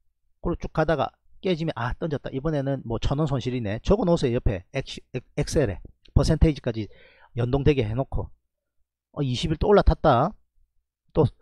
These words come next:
그럼 샀다고 또 표시하십시오. 그렇게 시뮬레이션 해보면 이십 일 우상향하는 거 이십 일 기법만 써도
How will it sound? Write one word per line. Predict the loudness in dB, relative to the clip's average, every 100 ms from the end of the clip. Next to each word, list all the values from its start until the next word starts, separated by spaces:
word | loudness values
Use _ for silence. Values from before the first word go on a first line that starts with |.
| _
그럼 | -10 0
샀다고 | 2 2 -2 -2
또 | 0
표시하십시오. | 4 4 2 -6 -8 -16 -20 _ _ -20 -20 -20 -20 _ _ _
그렇게 | -10 -4 -2 -2 -6
시뮬레이션 | -6 -4 -2 -2 -4
해보면 | -4 -4 -4 -4 -4 -6 -10
이십 | -12 -10 -8 -10 -6
일 | -2 -2 -4 _ -12
우상향하는 | -6 -2 0 -2 -2 -2 -2
거 | -2 0 -2 -4
이십 | -8 -8 -8 -4 0
일 | 0
기법만 | -2 -4 -4 -4
써도 | -6 -6 -6 -6 -8